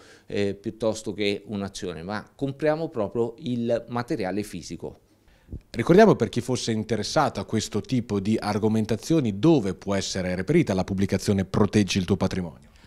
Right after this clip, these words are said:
Speaker 1: Allora, la pubblicazione è possibile acquistarla attraverso Amazon, oppure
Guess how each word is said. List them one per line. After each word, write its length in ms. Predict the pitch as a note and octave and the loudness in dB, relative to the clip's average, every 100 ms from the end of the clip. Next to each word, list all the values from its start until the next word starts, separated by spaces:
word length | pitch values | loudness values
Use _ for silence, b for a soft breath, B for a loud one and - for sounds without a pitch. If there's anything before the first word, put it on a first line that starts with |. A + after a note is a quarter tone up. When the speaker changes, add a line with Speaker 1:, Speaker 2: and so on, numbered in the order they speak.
| b b | b b
Speaker 1:
Allora, 340 | - B2+ G#2 G#2 | -2 0 0 -2
la 100 | G#2+ | -4
pubblicazione 840 | C3 A2+ B2 C#3+ - G3 A3 A3 | -4 -2 -2 -2 -2 -4 -4 -6
è 100 | A2+ | -6
possibile 640 | - A2+ - G#2+ G#2 G2+ G2+ | -8 -10 -8 -4 -2 0 0
acquistarla 680 | - A2 G#2+ - G#2+ G2 E2+ | -4 -10 -10 -6 -6 -4 -8
attraverso 500 | - G2+ F#2+ - A2 | -8 -6 -6 -4 -2
Amazon, 500 | F#2 G#2+ A#2 G#3+ A3+ | -2 -4 -2 -2 -4
oppure 640 | - A#2+ - E3 A2 F#2+ - | -8 -10 -4 -2 -2 -2 -8